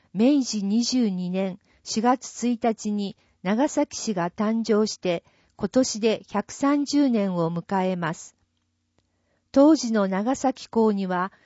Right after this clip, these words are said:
諸外国の船が行き交い、街中は多くの人で賑わいました。そして、大正、昭和、平成と移り変わりながら、時代に合わせて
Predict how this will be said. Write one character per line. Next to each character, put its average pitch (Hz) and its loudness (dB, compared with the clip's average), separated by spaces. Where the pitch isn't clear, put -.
諸 233 0
外 294 2
国 214 -2
の 196 0
船 254 0
が 190 -2
行 180 -10
き - -20
交 175 -2
い、 - -18
街 202 -4
中 247 2
は 208 2
多 277 4
く - -2
の 208 0
人 240 0
で 196 -2
賑 180 -4
わ 220 2
い 226 0
ま 220 -2
し - -10
た。 151 -4
そ 220 -2
し - -4
て、 220 -2
大 240 2
正、 226 0
昭 269 6
和、 175 2
平 262 2
成 277 0
と 196 2
移 190 -4
り 233 -2
変 226 2
わ 220 2
り 214 -2
な 208 -2
が 202 -2
ら、 185 0
時 196 -4
代 285 4
に 285 0
合 220 4
わ 262 4
せ 202 -2
て - -2